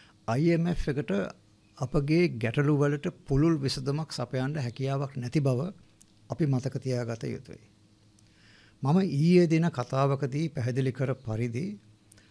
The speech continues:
අපට යළිත් වරක් අභිමානවත් ජාතියක් ලෙස මේ අර්බුදයෙන් ගොඩ ඒමට හැකිවන්නේ පූර්ණ්‍යාධාර සිඟා යැදීමෙන් හෝ තව තවත් ණය ගැනීමෙන් නොව අපේ ශ්‍රමයෙන්, අපේ කැපවීමෙන් සහ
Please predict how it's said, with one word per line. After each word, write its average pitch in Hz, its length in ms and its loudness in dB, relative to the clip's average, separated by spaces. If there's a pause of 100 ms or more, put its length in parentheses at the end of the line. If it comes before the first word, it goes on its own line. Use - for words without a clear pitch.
(120)
අපට 180 220 -2
යළිත් 147 520 2
වරක් 156 420 -4
අභිමානවත් 151 800 2
ජාතියක් 127 580 0
ලෙස 131 220 -2
මේ 139 260 0
අර්බුදයෙන් 131 600 0
ගොඩ 120 200 0
ඒමට 135 360 2
හැකිවන්නේ 131 760 -4 (680)
පූර්ණ්‍යාධාර 160 920 2 (100)
සිඟා 139 440 2
යැදීමෙන් 139 600 -2
හෝ 147 240 -2
තව 135 300 -2
තවත් 147 320 -2
ණය 123 220 0
ගැනීමෙන් 131 520 0
නොව 117 200 -4 (960)
අපේ 147 320 2
ශ්‍රමයෙන්, 139 600 -2 (480)
අපේ 139 300 -2
කැපවීමෙන් 143 760 -2 (260)
සහ 131 320 -6